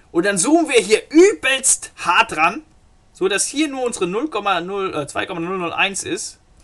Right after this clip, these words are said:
So, Entschuldigung, muss schon auf die richtige Seite gemalt werden. Dann heißt es, dass, naja, es ist ja eigentlich egal, von welcher Richtung es kommt, erstmal. Dann heißt es, dass es muss ja immer weiter hier gegen die zwei gehen. Das heißt, hier häufen sich irgendwie immer mehr, äh, Teile an. Oder hier,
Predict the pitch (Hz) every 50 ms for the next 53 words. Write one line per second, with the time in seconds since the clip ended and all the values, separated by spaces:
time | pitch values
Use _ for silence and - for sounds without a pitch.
0 | - - - _ - 143 139 139 165 175 185 185 190 190 170 156 165 160 - 185
1 | 170 165 175 175 160 170 - 175 165 156 160 160 156 147 139 135 131 131 139 135
2 | 135 143 156 - _ _ _ _ - _ _ _ _ - - 160 175 214 233 269
3 | - - 233 - - 214 208 196 - - _ _ _ - - 135 147 160 165 160
4 | 156 - - - - 165 147 156 165 160 160 139 151 165 175 180 160 160 165 170
5 | 156 156 160 - 185 170 160 - - 175 214 208 - 165 175 - 196 196 202 220
6 | 233 - _ _ _ _ _ _ _ _ _ - 156 165 220 247 247 233 220 -
7 | 220 208 - - - _ _ _ _ _ _ _ _ _ _ _ _ - 180 165
8 | - 220 285 311 240 220 220 240 277 262 220 226 247 240 226 196 226 233 202 214
9 | 208 202 196 185 - - 170 180 175 180 175 214 262 269 220 202 - 214 208 -
10 | - - - 226 262 277 277 277 269 - 220 226 269 - 220 196 208 202 208 202
11 | 196 220 196 190 185 208 226 220 190 190 196 202 196 190 196 180 - - 165 170
12 | 170 165 165 _ _ _ _ - - 170 151 139 131 - 127 131 107 127 131 127
13 | 117 123 - - 147 156 160 165 160 160 165 165